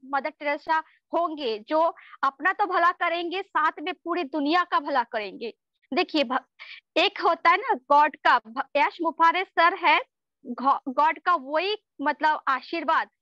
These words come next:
उनका थ्रू ही हम सब जुड़े हैं। नहीं तो देखिए, इतने सारे company है, Google, Google है, Facebook है, सबने तो कुछ ना कुछ बनाया। किसने founder जोड़े हैं? आज तक किसी एक company बताइए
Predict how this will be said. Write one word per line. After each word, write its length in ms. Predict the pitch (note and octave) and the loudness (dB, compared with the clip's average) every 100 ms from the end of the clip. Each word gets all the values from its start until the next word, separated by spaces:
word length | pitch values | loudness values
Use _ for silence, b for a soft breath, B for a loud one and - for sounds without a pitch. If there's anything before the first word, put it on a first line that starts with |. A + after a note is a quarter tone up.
| _ - | _ -10
उनका 520 | D4+ E4 - G#4 A4+ _ _ _ - | -8 -8 -4 -2 -2 _ _ _ -8
थ्रू 220 | E4+ F#4 | -4 -2
ही 160 | G#4 A4+ A4+ F4+ | 0 -2 -4 -4
हम 160 | G4 | -4
सब 280 | G#4 G4+ D4 | -6 -6 -6
जुड़े 320 | E4 F4+ F#4 F#4 | -4 -2 -2 -2
हैं। 200 | A#3 - b b | -6 -10 b b
नहीं 80 | G#4 | -4
तो 100 | A4 | -2
देखिए, 280 | F#4+ E4 E4 | -4 -2 -4
इतने 320 | - - G4+ | -4 -4 -4
सारे 280 | G#4+ F#4+ F#4+ | 0 -2 -2
company 560 | _ E4 D4 - F4+ F4 | _ -4 -4 -4 -4 0
है, 200 | D4+ D4+ | -2 -4
Google, 460 | D#4+ D#4 C#4+ F4 D4+ | -4 -6 -4 -4 -6
Google 440 | C4 D#4 D4 F4+ | -8 -6 -4 -2
है, 240 | D#4+ D4 D#4 D#4 | -2 -4 -4 -4
Facebook 380 | D#4+ F4 F#4 | -4 -4 -4
है, 140 | D#4+ D4+ b b b _ F#4+ | -4 -4 b b b _ -4
सबने 220 | G#4 B4 | -2 -4
तो 160 | C5+ | -4
कुछ 220 | - G4+ G4 | -4 -4 -2
ना 80 | G#4 | -2
कुछ 180 | G4 | -2
बनाया। 380 | D#4+ D4+ D#4 C#4+ | -2 0 2 0
किसने 420 | C#4+ - G#4 A4 | -2 -4 -4 -4
founder 460 | A4+ G4 F4+ F4 F#4+ | -2 0 0 0 -2
जोड़े 260 | D#4+ E4 E4 | 0 -2 -2
हैं? 200 | D4+ D#4 _ - | -6 -10 _ -4
आज 160 | E4 E4+ | -4 -4
तक 120 | G#4 | -8
किसी 240 | F4+ F4+ G4 | -4 -2 0
एक 340 | D#4 F4+ - | 0 -2 0
company 340 | F4 E4 F4+ | -2 0 0
बताइए 500 | E4+ E4+ D#4+ E4 E4+ | 0 0 0 -2 -4